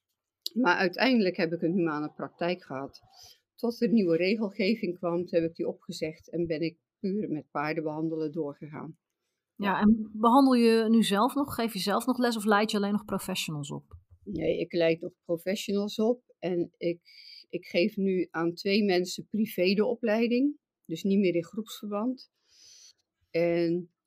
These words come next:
Speaker 1: ik behandel nog wel paarden, maar het staat niet meer actief op mijn website.
Speaker 2: Nee. En
Speaker 1: Nee.
Speaker 2: hoe, wat,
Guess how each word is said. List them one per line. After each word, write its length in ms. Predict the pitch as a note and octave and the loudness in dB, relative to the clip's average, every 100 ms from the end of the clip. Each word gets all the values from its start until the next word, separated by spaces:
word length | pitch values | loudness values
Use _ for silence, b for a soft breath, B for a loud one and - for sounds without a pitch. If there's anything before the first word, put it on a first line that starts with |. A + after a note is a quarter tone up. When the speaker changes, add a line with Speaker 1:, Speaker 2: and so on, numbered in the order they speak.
| - | -8
Speaker 1:
ik 160 | F3+ | -2
behandel 480 | E3+ E3 A3 C4+ A#3 | 2 4 6 6 6
nog 160 | G3 E3+ | 2 4
wel 260 | E3+ G#3 | 4 4
paarden, 420 | B3+ A#3 B3 B3+ | 4 4 4 4
maar 100 | A#3 | 2
het 100 | F3 | 2
staat 280 | - - E3+ | -2 -4 -2
niet 220 | A#3 A#3+ | 0 0
meer 160 | A#3 G#3 | 0 0
actief 380 | G3+ - G#3+ - | -2 -4 -8 -8
op 100 | E3+ | -6
mijn 200 | F3 D#3 | -6 -4
website. 580 | G#2 - - - - - _ _ _ _ _ _ _ _ _ _ | -8 -10 -12 -12 -14 -20 _ _ _ _ _ _ _ _ _ _
Speaker 2:
Nee. 320 | G3 E3+ D#3+ _ _ | -14 -14 -14 _ _
En 120 | E3+ | -4
Speaker 1:
Nee. 220 | - - _ _ _ _ | -4 -6 _ _ _ _
Speaker 2:
hoe, 220 | - C4+ - | -14 -14 -10
wat, 340 | - A3 A3 | -6 -6 -6